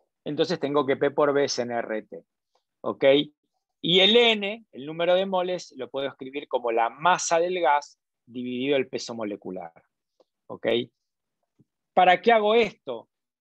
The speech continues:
Simplemente porque quiero que me aparezca,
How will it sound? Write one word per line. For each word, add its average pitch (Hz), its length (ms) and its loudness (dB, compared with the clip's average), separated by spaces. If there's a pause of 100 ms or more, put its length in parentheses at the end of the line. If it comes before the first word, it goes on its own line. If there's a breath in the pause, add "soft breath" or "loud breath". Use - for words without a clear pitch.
(120)
Simplemente 170 680 -4
porque 123 480 -6
quiero 151 260 -2
que 139 80 -2
me 139 120 -4
aparezca, 139 760 -2